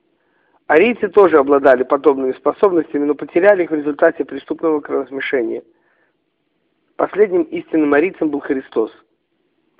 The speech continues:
Этим и объясняются его чудеса. Неужели времена арийцев прошли навсегда? Нет,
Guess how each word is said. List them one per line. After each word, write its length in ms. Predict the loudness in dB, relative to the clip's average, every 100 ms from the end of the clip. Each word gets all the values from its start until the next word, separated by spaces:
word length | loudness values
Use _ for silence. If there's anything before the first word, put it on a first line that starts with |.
| _ _ -4
Этим 300 | -4 0 0
и 20 |
объясняются 560 | 0 -4 -2 -2 -2 -4
его 140 | -4
чудеса. 560 | -6 -14 -14 -14 -16 -16 _ _ _ _ _ _ _ _ _ _ _ _ _ _
Неужели 360 | -4 2 2
времена 340 | 2 2 2 2
арийцев 340 | 0 -2 -8
прошли 280 | -6 -4 -2
навсегда? 480 | -4 -6 -8 -8 -8 _ _ _ _
Нет, 320 | -2 -2 -2